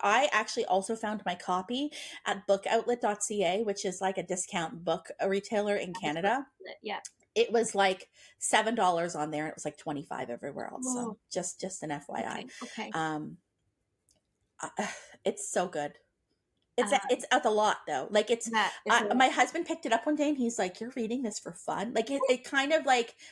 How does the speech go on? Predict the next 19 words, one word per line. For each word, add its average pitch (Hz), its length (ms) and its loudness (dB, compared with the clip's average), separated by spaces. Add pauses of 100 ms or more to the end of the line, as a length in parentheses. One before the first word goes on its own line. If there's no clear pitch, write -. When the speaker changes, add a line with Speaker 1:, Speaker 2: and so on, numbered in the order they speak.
(140)
Speaker 2:
It's - 100 -20
a 233 40 -2
little 196 120 0
heavy. - 260 -4
Speaker 1:
it's, 262 220 -2
it's, 254 240 0
it's - 140 -2
a 311 60 4
lot. 302 400 2 (320)
But 220 200 4 (640)
you 277 80 2
know 330 80 4
who 359 140 4
he 302 160 0
references 254 580 0
a 269 60 4
lot 254 400 4
is, 214 220 0
um, 190 400 -2